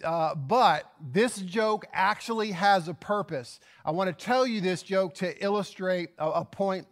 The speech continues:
that I wanna make. And it's a joke about heaven. To me, it's the best joke there is on the subject of heaven. And it starts like all jokes about heaven,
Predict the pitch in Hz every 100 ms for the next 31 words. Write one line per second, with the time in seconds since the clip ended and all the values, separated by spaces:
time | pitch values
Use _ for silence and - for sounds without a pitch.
0 | 135 135 156 156 156 160 156 151 156 165
1 | 139 - - _ _ _ _ _ _ -
2 | 160 170 170 139 120 226 233 196 180 170
3 | 147 190 180 - - 214 185 151 98 _
4 | _ _ _ _ _ _ _ _ - -
5 | 156 190 214 180 156 - 143 180 170 -
6 | 175 170 165 156 165 147 123 - - -
7 | 160 156 - 160 123 147 - 123 147 117
8 | 98 - _ _ _ - 175 220 - -
9 | - 233 220 196 190 196 190 170 196 208
10 | 160 190 175 - 151 135 120 131 101 92